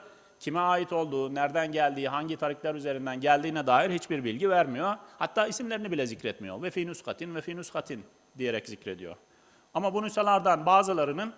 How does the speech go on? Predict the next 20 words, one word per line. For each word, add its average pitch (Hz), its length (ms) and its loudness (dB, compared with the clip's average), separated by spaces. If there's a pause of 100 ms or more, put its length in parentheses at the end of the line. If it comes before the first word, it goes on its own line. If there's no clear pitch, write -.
(240)
tahsih 185 340 -4
edilmiş 156 420 -6
nüsha 143 220 -8
olduğunu 143 340 -2
söylemiş 156 420 -6
olması 120 300 -6
önemli. 131 480 -4 (100)
Yani 123 240 -2
tahsih 127 340 -4
edilmiş 131 320 -8
nüsha 135 220 -10
ne 156 120 -8
demek? 185 260 -6 (960)
Hocaya 127 520 4
en 120 80 -4
azından 117 340 -6
bir 120 60 -8
kere 120 180 -4
okunmuş 180 520 -6
ve 185 200 0